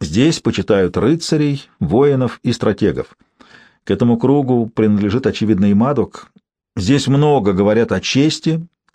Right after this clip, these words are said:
хотя в действительности их интересует власть. Клинком я владею хорошо, в стратегии тоже кое-что смыслю. Чего мне недостает, так это шанса показать себя. "Идите, развлекайтесь", —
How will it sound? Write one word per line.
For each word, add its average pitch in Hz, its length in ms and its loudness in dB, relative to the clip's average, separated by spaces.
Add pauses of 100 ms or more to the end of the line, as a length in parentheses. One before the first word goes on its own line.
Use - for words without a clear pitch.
хотя 127 380 -2
в 104 60 -6
действительности 135 880 -2
их - 240 -4
интересует 143 600 0
власть. 107 560 0 (1160)
Клинком 175 580 2
я 139 140 2
владею 143 360 0
хорошо, 131 600 -2 (260)
в - 60 -14
стратегии 135 540 0
тоже 101 400 0
кое-что 139 400 -2
смыслю. 151 560 -2 (580)
Чего 120 340 2
мне 139 280 2
недостает, 120 880 0
так - 160 -4
это 127 160 -4
шанса 135 340 -2
показать 104 420 -2
себя. - 300 -10 (1120)
"Идите, 110 440 2
развлекайтесь", — 98 800 -2